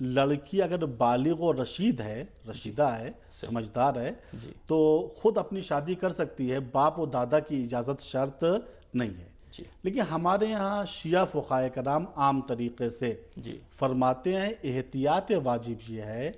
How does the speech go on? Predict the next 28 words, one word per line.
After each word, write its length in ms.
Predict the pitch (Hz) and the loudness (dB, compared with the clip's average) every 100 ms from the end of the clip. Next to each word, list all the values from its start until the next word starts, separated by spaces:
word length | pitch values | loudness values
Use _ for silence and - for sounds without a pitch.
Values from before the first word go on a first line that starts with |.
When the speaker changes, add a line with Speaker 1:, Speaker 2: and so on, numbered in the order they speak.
| - | -14
Speaker 2:
جی۔ 220 | - - - - | -14 -16 -18 -20
Speaker 1:
کہ 640 | - 127 123 120 120 120 127 | -2 0 2 2 0 -2 -2
اگر 260 | 131 143 147 - - - - | 0 0 0 -4 -20 -20 -8
کماری 540 | 139 147 147 165 220 196 | -2 2 2 2 2 2
لڑکی 540 | 135 120 120 110 98 | 2 0 -2 -8 -8
شادی 440 | - - 117 113 120 | -12 -6 -6 -2 -4
کر 260 | 120 110 | -2 -4
رہی 240 | 117 110 117 | -4 -4 -4
ہے 200 | 123 185 - | -2 -4 -6
Speaker 2:
جی۔ 180 | 143 123 | -14 -10
Speaker 1:
تو 120 | - | -4
باپ 440 | 131 113 139 190 208 | -4 0 2 2 0
سے 220 | - 143 | -6 -4
اجازت 600 | 123 113 117 113 160 170 | -4 -4 -6 0 -2 -2
لے۔ 320 | 143 127 107 - - - | -2 0 -2 -6 -20 -20
Speaker 2:
صحیح۔ 260 | - - 101 - - - | -14 -12 -12 -18 -20 -10
Speaker 1:
لیکن 180 | 175 220 | -2 -2
بعض 460 | 160 139 202 208 | -2 0 2 2
اوقات 400 | 202 196 202 196 | 0 2 2 2
جو 160 | 185 180 | 2 2
ہے 140 | 196 | 2
اجازت 480 | 160 143 139 170 - | 2 4 4 2 0
کا 60 | 160 | 2
لینا 280 | 143 139 156 | 2 2 2
ضروری 420 | 135 127 135 170 | 0 -2 0 2
نہیں 180 | 170 139 | 4 4
ہوتا۔ 300 | 104 - 92 - | 2 -10 -18 -16
Speaker 2:
جی۔ 240 | 123 - | -16 -14